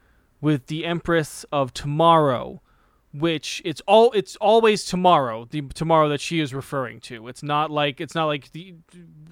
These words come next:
the Empress of Tomorrow, but the episode came out on Monday, so she was talking about Tuesday. So now we're, it's not that.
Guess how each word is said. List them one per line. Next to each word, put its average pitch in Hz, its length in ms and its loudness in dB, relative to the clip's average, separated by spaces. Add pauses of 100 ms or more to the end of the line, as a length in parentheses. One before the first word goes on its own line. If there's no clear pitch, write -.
(100)
the 185 80 -4
Empress 170 320 -6
of 143 80 -16
Tomorrow, 165 400 2
but 147 160 -8
the 147 140 -6
episode 147 300 -6
came 156 180 -6
out 143 100 -2
on 131 180 -6
Monday, 143 380 -2
so 123 160 -12
she 156 220 -8
was 139 100 -10
talking 131 300 -8
about 120 180 -12
Tuesday. 139 560 -6 (300)
So - 160 -14
now 151 460 -2 (300)
we're, 160 120 -8
it's 151 180 -8
not 160 280 0
that. 117 280 -6